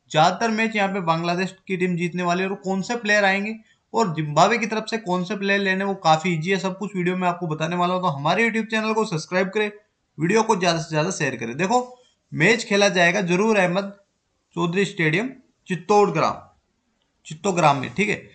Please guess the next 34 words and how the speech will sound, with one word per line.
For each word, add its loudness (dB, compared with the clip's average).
यहाँ 6
देखो, 2
जो -2
मैच 2
हुए, 0
बांग्लादेश 4
एक -4
सौ -4
चौबीस 0
बनाते 0
हैं, 0
ऑल 2
आउट 4
होती -2
है, 4
आयरलैंड 2
की -4
टीम -4
चेंज -4
कर -10
लेती -10
है। -16
सात 4
विकेट -6
पेसर -6
को -6
मिलते -6
हैं, -6
छह 0
विकेट -2
मिलते -10
हैं -4
स्पिनर -12
को। -20